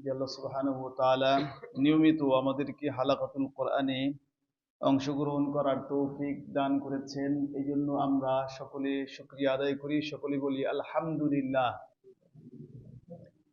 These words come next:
আজকে আমরা আলোচনা শুরু করব বারো নম্বর আয়াতের শুরু থেকে, যে আয়াতটুকু আমি তেলাওয়াত করলাম।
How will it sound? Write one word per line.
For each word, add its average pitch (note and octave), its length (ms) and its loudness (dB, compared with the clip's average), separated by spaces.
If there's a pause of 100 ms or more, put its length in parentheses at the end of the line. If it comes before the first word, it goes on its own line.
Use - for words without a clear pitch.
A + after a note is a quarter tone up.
(220)
আজকে D#3+ 760 2
আমরা C#3+ 680 4 (2000)
আলোচনা D3 480 2
শুরু D3+ 320 -2
করব D#3+ 420 0
বারো C#3+ 260 2
নম্বর C#3 500 2
আয়াতের C#3 720 0 (100)
শুরু C3+ 260 -4
থেকে, C3+ 540 -6 (840)
যে C3+ 80 -4
আয়াতটুকু C#3 480 -4
আমি C3+ 160 0
তেলাওয়াত C3 400 -2
করলাম। C#3 300 0